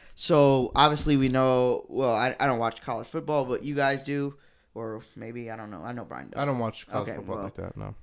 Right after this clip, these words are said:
Speaker 1: The
Speaker 2: I watched
Speaker 1: Clemson
Speaker 2: it, I
Speaker 1: Tigers
Speaker 2: watched
Speaker 1: won
Speaker 2: the
Speaker 1: the
Speaker 2: game.
Speaker 1: national championship. They got invited to the White House. They went to the White House.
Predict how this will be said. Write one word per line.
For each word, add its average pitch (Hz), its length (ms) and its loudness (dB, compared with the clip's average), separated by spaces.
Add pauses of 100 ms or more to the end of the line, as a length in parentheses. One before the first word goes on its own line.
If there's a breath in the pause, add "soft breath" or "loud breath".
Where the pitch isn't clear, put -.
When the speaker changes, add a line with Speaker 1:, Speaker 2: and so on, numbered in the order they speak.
(140)
Speaker 1:
The - 340 -4
Speaker 2:
I 147 40 8
watched 170 320 10
Speaker 1:
Clemson - 60 4
Speaker 2:
it, - 20 -
I - 20 6
Speaker 1:
Tigers - 300 8
Speaker 2:
watched 160 140 6
Speaker 1:
won 165 100 6
Speaker 2:
the - 20 2
Speaker 1:
the 151 60 0
Speaker 2:
game. - 40 2
Speaker 1:
national 143 360 4
championship. 107 640 -10
They 127 120 -4
got 131 160 0
invited 127 340 -4
to - 80 -10
the 120 60 -6
White 143 160 0
House. 147 220 -2
They 117 80 -12
went 101 220 -12
to - 60 -18
the - 60 -16
White 50 120 -12
House. - 260 -12